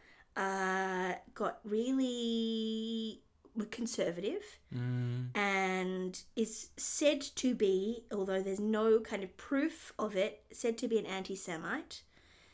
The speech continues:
Speaker 1: said to have gone to, um, Nazi-type meetings in
Speaker 2: Really?
Speaker 1: Yeah.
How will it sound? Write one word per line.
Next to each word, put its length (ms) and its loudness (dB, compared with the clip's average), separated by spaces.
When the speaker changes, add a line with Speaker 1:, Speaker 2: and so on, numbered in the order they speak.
Speaker 1:
said 400 -2
to 300 2
have 180 -4
gone 380 -4
to, 600 0
um, 600 -6
Nazi-type 880 -6
meetings 600 -4
in 100 4
Speaker 2:
Really? 140 -2
Speaker 1:
Yeah. 400 2